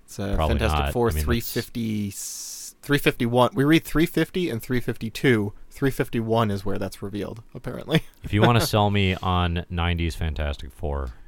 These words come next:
Speaker 2: you've got your work cut out for you.
Speaker 1: Yeah, you, you described it as the world's weirdest Fantastic Four. <laughs>
Speaker 2: Oh, those comics are really good,
Speaker 1: Oh,
Speaker 2: actually.
Speaker 1: well, it's that one.
Speaker 2: Um, okay, so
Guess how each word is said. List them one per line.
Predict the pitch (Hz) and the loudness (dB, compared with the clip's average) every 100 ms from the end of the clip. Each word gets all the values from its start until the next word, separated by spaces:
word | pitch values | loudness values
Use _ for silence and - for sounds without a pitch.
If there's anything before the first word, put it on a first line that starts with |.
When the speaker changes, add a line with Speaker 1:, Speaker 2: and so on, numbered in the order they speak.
| - | -10
Speaker 2:
you've | 82 76 | -6 -4
got | 78 73 | -2 -2
your | 73 | -2
work | 73 67 | -4 -4
cut | - | -6
out | 71 69 | -6 -6
for | - 71 | -8 0
you. | |
Speaker 1:
Yeah, | 90 | 2
you, | 110 127 | 4 2
you | - 117 117 - | 2 0 0 -6
described | 113 - 107 101 | -4 -2 -2 -2
it | |
as | 98 | -8
the | 95 | -6
world's | 92 113 120 | -4 -2 -2
weirdest | 107 104 110 104 - | -4 -4 -2 -4 -6
Fantastic | 104 98 104 101 95 | -8 -8 -8 -10 -12
Four. | - 90 - - | -10 -8 -2 4
<laughs> | - - - - 95 | 4 4 -8 -2 2
Speaker 2:
Oh, | |
those | 80 92 | 4 2
comics | - 78 69 - | 0 -4 -4 -6
are | |
really | 71 69 | -6 -4
good, | 73 69 - - - - 98 | -6 -6 -12 -20 -20 -16 -12
Speaker 1:
Oh, | 101 | -8
Speaker 2:
actually. | 76 69 104 76 | -8 -6 -6 -8
Speaker 1:
well, | - | -10
it's | - | -16
that | - 98 | -12 -6
one. | 95 | 0
Speaker 2:
Um, | 87 82 80 - | 0 0 -4 2
okay, | 131 104 - - - | 4 4 -2 -16 -16
so | - 127 117 107 | -2 4 4 2